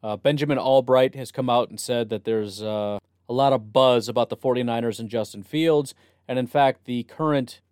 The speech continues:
Vegas odds have Justin Fields still going to the, the forty-niners.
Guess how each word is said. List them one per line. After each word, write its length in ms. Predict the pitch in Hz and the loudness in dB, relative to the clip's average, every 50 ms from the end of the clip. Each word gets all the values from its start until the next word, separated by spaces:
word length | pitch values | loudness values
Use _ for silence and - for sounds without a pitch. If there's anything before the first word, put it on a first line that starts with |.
| - 107 | -20 -10
Vegas 500 | 101 95 139 147 151 139 135 117 - 147 - | -4 0 2 2 4 2 2 0 -2 -2 0
odds 540 | 143 139 135 123 113 110 107 101 104 - - | 4 4 6 6 6 4 2 -2 -6 -12 -8
have 320 | - 131 131 127 113 101 | -2 2 2 2 2 2
Justin 400 | - - 139 127 - - 127 113 | 0 0 0 0 0 -4 -10 -8
Fields 340 | - - 127 127 113 104 - | -6 -2 0 0 0 0 -2
still 580 | - - - 160 156 151 131 117 113 110 107 - _ _ _ _ _ _ | -6 -6 -2 2 4 4 4 4 2 0 -4 -6 _ _ _ _ _ _
going 380 | 117 127 127 127 123 123 120 113 - | 2 4 4 4 4 2 0 -4 -6
to 300 | - 127 120 120 117 110 | -6 -6 -4 -4 -2 -4
the, 180 | 110 113 104 98 - | -4 -6 -6 -8 -10
the 480 | 98 113 113 110 110 107 107 104 - _ _ _ _ _ _ | -14 -10 -8 -8 -8 -8 -10 -12 -14 _ _ _ _ _ _
forty-niners. 720 | - 147 135 123 123 120 117 110 101 87 69 - - - | 0 2 2 2 2 2 0 0 -2 -4 -6 -12 -20 -20